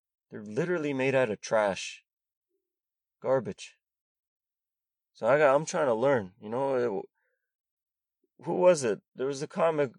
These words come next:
Ray Kump, he said, uh, "Nobody has hobbies anymore. Everyone's just on the internet," something along those lines. I'm paraphrasing. "Everyone's just on the internet fucking around trying to cancel people. Nobody has hobbies anymore." And he's fucking right.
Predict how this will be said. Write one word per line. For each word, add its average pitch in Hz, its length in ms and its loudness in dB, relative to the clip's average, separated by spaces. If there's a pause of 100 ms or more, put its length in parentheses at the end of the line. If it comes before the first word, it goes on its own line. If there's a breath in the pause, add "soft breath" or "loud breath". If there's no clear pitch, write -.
Ray 147 340 2
Kump, 151 340 2
he 120 160 -12
said, 120 340 2
uh, 110 260 6
"Nobody 123 340 0
has 156 180 2
hobbies 117 460 0
anymore. 95 400 -2
Everyone's 113 340 -4
just - 160 -4
on 120 100 0
the 110 120 -4
internet," 113 420 0
something 165 320 -6
along 95 520 0
those 92 180 -8
lines. 95 300 -6
I'm 113 100 -10
paraphrasing. 92 680 -6
"Everyone's 127 300 -4
just 127 100 -8
on 135 160 4
the 123 80 2
internet 123 360 0 (100)
fucking 120 340 0
around 113 300 2
trying 107 160 -4
to 104 60 -10
cancel 110 360 -6
people. - 380 -18 (580)
Nobody 135 220 2
has 139 160 6
hobbies 123 280 2
anymore." 104 260 -2
And 123 100 0
he's 139 160 -8
fucking 131 280 -2
right. 110 300 0